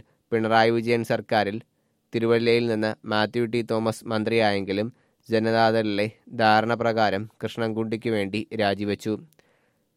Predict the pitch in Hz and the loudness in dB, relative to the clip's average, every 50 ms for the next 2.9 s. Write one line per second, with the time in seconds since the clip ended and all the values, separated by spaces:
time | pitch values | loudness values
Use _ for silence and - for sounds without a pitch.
0 | _ _ _ _ - 113 110 110 110 113 113 117 117 113 113 117 113 113 107 107 | _ _ _ _ -2 0 0 2 2 2 4 4 4 2 2 2 0 0 -2 -2
1 | 101 104 117 127 - _ - 113 107 - - 117 113 113 104 - 110 113 107 107 | -2 -4 -4 -6 -10 _ -10 -10 -8 -4 -2 -2 0 0 -2 -2 -2 -2 -2 -2
2 | 101 - 120 117 107 117 117 110 120 113 113 113 110 107 - 110 113 | -2 -2 -4 -4 -2 -4 -4 -2 -2 -2 0 -2 -2 -4 -4 -4 -4